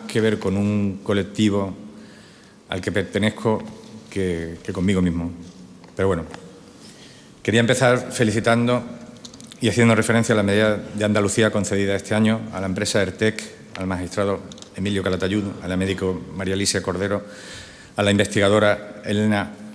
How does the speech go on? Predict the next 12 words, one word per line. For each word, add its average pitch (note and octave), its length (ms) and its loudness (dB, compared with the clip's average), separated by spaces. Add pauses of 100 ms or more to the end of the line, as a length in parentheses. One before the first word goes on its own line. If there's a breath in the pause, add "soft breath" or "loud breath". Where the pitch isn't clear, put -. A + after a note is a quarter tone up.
(260 loud breath)
González G2 420 2
Rey, A#2 460 2
a F#2+ 80 -6
la F#2 80 -2
Federación F2+ 420 -2
Andaluza F2+ 360 -2
de F2+ 100 0
Fútbol, G2+ 400 -2 (180)
al - 120 -10
poeta F#2 280 -2
Antonio E2+ 300 -4
Hernández, G2+ 460 -2